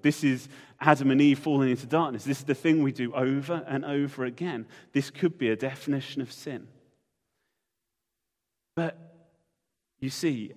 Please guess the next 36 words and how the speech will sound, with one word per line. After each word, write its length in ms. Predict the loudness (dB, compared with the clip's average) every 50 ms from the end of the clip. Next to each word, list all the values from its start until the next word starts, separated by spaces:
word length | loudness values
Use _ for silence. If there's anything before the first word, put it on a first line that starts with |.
| -20 _ _ _ _
as 260 | 0 0 0 0 -2 -4
we 120 | -4 -2
walk 360 | -2 0 0 0 0 0 -2
off 300 | -2 -4 -4 -6 -8 -8
into 260 | -4 -2 -2 -2 -2
that 260 | -4 -4 -4 -4 -6 -6
darkness, 680 | -4 -4 -4 -4 -6 -10 -14 -16 -16 -16 -18 -20 -20 _ _ _ _ _ _ _ _ _ _ _ _ _ _ _ _ 2
we 200 | 6 6 6 6
are 200 | 6 2 0 -2
unsure 680 | 0 2 2 2 2 0 -2 -4 -2 0 0 0 0 -2
of 140 | -4 -4 -2
where 200 | -2 0 0 0
we're 140 | -2 -2 -6
stepping. 560 | -6 -8 -10 -12 -12 -12 -14 -16 -16 -16 -18 -20 _ _ _ _ _ -2
We 140 | 0 0
can't 380 | 0 -2 -2 0 0 0 0 -2
see 380 | -6 -12 -8 -6 -4 -2 -2 -2
this 180 | -2 -2 -4
greater 440 | -6 -6 -2 0 2 0 0 -2 -6
spiritual 540 | -12 -8 -2 0 2 2 2 0 -2 -4 -2
reality 540 | -2 0 0 0 2 0 0 -4 -6 -6 -6
that 180 | -6 -6 -6
is 120 | -6 -6 -6
out 280 | -8 -8 -10 -10 -10
there. 180 | -12 -12 -12 -12 -16 _ _ -20 -20 -18 _ 0
And 180 | 2 2 4
we 100 | 2 2
trip 420 | 0 -2 -6 -4 -4 -4 -4 -4 -4
over, 420 | -2 -2 -2 -2 -4 -4 -6 -6 -8 -12 -20 -20 -8 -4
and 180 | -2 0 0
we 100 | 0 -2
suffer, 600 | -4 -6 -8 -8 -8 -8 -8 -8 -10 -10 -10 -10 -12 -16 -20 -20 -20 -18 -8 -4
and 260 | -2 0 0 0 -2
we 140 | -4 -8 -8
sin, 540 | -8 -10 -8 -6 -6 -4 -4 -6 -8 -10 -14 -18 -20 -20 _ -2
and 300 | 0 0 2 0 -2